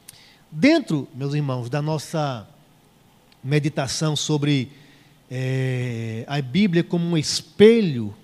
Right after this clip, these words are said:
não é, para nós, nós continuamos pensando assim.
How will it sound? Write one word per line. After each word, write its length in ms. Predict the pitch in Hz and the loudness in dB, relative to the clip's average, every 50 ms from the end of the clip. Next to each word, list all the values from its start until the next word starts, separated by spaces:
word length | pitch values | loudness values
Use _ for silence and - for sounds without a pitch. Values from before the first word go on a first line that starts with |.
| - | -18
não 100 | - 104 | -14 -10
é, 220 | 104 131 170 190 185 - - - - - - _ _ _ _ _ _ _ - | -6 -4 -4 -4 -4 -6 -14 -20 -20 -20 -20 _ _ _ _ _ _ _ -8
para 180 | - 131 127 131 | -6 -4 -2 -2
nós, 540 | 120 123 143 175 175 135 - - - - - - - _ _ _ _ _ _ _ _ - _ _ _ _ _ _ - | 0 4 4 4 4 4 0 -4 -8 -8 -12 -16 -20 _ _ _ _ _ _ _ _ -20 _ _ _ _ _ _ -8
nós 220 | 147 151 165 - | -4 -4 -4 -2
continuamos 640 | - 190 190 180 202 202 190 170 175 175 170 160 - | -2 -4 -4 0 0 2 4 4 4 4 4 2 0
pensando 480 | - 160 151 135 - - 147 143 135 | 0 -2 -2 -2 -2 -2 -2 -2 -2
assim. 500 | 131 123 - - - 185 220 233 208 131 | -4 -4 -4 -6 -4 -2 0 0 -2 -2